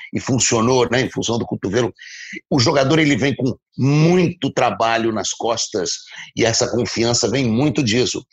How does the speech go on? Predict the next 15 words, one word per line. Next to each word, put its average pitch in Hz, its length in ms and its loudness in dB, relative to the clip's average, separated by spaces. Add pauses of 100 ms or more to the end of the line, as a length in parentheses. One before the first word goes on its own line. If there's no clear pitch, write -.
(120)
Eu 147 160 2
acho 143 140 -2
difícil 131 400 -6
que - 60 -16
tenha 135 100 -2
alguém 120 160 -2
que - 80 -14
trabalhe 113 360 0
mais 110 240 -2
que - 120 -8
o - 20 -2
Nadal 104 320 0
no 101 100 -6
tênis 101 220 -4
mundial. 98 400 -2